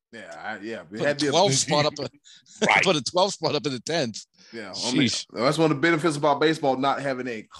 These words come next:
Speaker 1: clock. But B Live was privy,
Speaker 2: <laughs>
Speaker 1: but B Live had a chance to go see a play, um, a pitch clock this past
Speaker 3: Yep.
Speaker 1: weekend. So that was pretty dope. So, um, yeah, on this day in history, back in nineteen hundred, the Phillies beat the Braves nineteen to seven and ten.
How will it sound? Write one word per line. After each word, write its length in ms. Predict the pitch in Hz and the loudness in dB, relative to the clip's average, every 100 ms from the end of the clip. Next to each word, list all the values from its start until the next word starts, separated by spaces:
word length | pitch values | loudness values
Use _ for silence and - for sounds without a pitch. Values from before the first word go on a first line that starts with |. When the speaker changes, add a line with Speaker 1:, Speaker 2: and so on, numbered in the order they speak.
| - _ | -20 _
Speaker 1:
clock. 360 | 143 160 95 - - - _ | 0 0 0 -6 -18 -20 _
But 220 | 101 87 | -14 -4
B 100 | 147 | 0
Live 240 | 160 131 113 | 2 2 0
was 100 | 107 165 | 0 0
privy, 260 | 147 147 - - | 2 0 -2 -10
Speaker 2:
<laughs> 120 | - | -10
Speaker 1:
but 120 | - | -2
B 100 | 202 | 2
Live 220 | 226 180 | 6 6
had 120 | 165 | 4
a 40 | 151 | 2
chance 260 | 185 156 139 | 0 -4 -4
to 60 | |
go 140 | 127 143 | -8 -8
see 300 | - 156 127 | -6 -6 -4
a 160 | 123 | -6
play, 460 | - 160 180 190 185 - | -8 -2 2 2 2 -4
um, 240 | 123 117 180 | -6 -6 -8
a 80 | - | -14
pitch 280 | 226 247 - | -12 -12 -8
clock 360 | - 123 104 - _ _ _ _ _ _ _ | -2 -2 -2 -10 _ _ _ _ _ _ _
this 120 | 120 | -14
past 320 | - 131 104 131 | -8 -6 -4 0
Speaker 3:
Yep. 120 | 151 | 0
Speaker 1:
weekend. 340 | 113 98 80 69 | -2 -12 -20 -20
So 320 | - 101 90 | -16 -14 -12
that 140 | 95 - | -12 -12
was 100 | 135 | -14
pretty 240 | - 107 | -12 -12
dope. 240 | 90 113 90 | -8 -8 -8
So, 160 | 98 | -10
um, 220 | 92 85 110 | -10 -8 -2
yeah, 140 | 143 | -2
on 260 | 95 87 110 | -2 -6 -4
this 140 | 175 | 0
day 100 | 208 | 2
in 60 | 190 | 4
history, 260 | 202 190 | 2 2
back 200 | 165 170 | 0 0
in 100 | 143 | 0
nineteen 320 | 170 185 190 | 0 -2 -4
hundred, 420 | 170 175 143 113 - _ _ _ _ | -2 0 -2 -8 -14 _ _ _ _
the 80 | 113 | -14
Phillies 480 | - 208 190 131 107 | 0 4 4 2 -2
beat 180 | 170 151 | -8 -8
the 60 | |
Braves 520 | 135 156 143 123 110 | 2 4 4 2 -4
nineteen 520 | 127 170 151 180 165 135 | -6 -6 -6 -8 -8 -8
to 80 | |
seven 400 | 127 151 120 113 101 | -6 -4 -4 -6 -12
and 220 | 113 110 | -16 -14
ten. 320 | 135 107 85 | -14 -14 -16